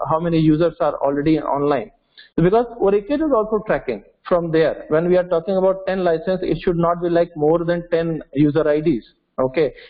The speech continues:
if it is eleven, they will come to you and ask you, "Okay, why eleven is there?" It means like you have to pay extra one license fees. So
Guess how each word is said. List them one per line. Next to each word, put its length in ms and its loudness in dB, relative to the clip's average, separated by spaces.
if 120 0
it 120 0
is 140 2
eleven, 420 0
they 100 2
will 140 0
come 280 -2
to 100 2
you 140 4
and 200 -2
ask 260 -4
you, 80 -2
"Okay, 140 0
why 240 2
eleven 420 0
is 140 -2
there?" 200 2
It 160 -6
means 200 -2
like 160 0
you 100 2
have 220 -2
to 80 -4
pay 260 0
extra 340 0
one 160 0
license 480 -2
fees. 180 -2
So 540 0